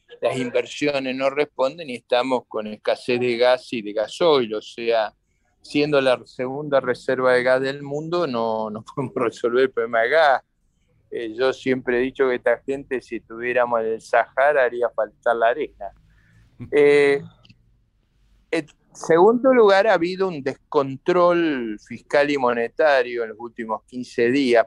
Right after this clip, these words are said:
pero de esos extraordinarios, la cantidad,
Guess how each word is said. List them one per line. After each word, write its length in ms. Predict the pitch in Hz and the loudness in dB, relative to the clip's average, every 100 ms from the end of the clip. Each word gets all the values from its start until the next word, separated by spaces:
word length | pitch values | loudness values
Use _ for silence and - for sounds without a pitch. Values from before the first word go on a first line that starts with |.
| - | 0
pero 380 | 98 101 101 | -4 -2 -2
de 100 | 107 | -2
esos 320 | 117 - 214 - | -2 -2 -4 -4
extraordinarios, 1000 | 95 - 107 107 127 151 135 123 117 107 | -10 -4 -2 -2 -2 0 0 0 0 -2
la 100 | - | -4
cantidad, 880 | 104 104 _ 110 113 120 117 110 | -10 -14 _ -8 0 2 4 2